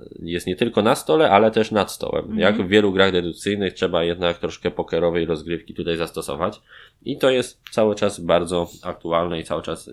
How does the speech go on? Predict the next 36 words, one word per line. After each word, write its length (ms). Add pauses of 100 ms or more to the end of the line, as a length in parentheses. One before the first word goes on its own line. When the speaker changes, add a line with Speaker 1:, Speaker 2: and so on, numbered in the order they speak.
Speaker 1:
na 180
plus. 440 (560)
Co 120
do 80
skalowania, 580
no 120
trudno 320
tutaj 240
mówić 260
o 60
skalowaniu, 440
Speaker 2:
Mhm. 80
Speaker 1:
więc 160
praktycznie 380
można 280
by 120
ten 240
elem-, 480
ten 180
punkt 300
w 20
naszej 220
Speaker 2:
Pominąć 260
Speaker 1:
recenzji 260
Speaker 2:
teraz. 140
Speaker 1:
pominąć, 320
ponieważ 260
Speaker 2:
Mhm. 100
Speaker 1:
jest 160
to 100
gra 300 (480)
wyłącznie 600
dla 120
dwóch 180
osób. 320 (380)
No, 240